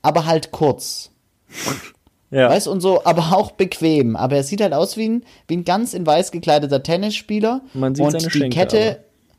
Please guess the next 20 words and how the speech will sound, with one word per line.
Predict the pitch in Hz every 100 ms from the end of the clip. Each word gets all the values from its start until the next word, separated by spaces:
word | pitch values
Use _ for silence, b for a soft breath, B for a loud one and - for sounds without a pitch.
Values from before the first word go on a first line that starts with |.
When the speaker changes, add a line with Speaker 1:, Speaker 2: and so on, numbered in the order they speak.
| _ _ _ _ -
Speaker 1:
Man | 147
sieht | 147 233
seine, | 196 175 139
auf | 143
jeden | 170 190
Fall | 180
seine | 151 127
Schenkel | 113 156 202 240 285 277
und | 139 151 151 147 147 - -
da, | 120 147
wo | 147 147 143
die, | 135 127 123
die | 117 113
um | 80 120
den |
Hals | 139 208 208
hängt, | 147 135
die, | 120 113
die | 107
Kreuzkette, | - 202 233 - 233 226 233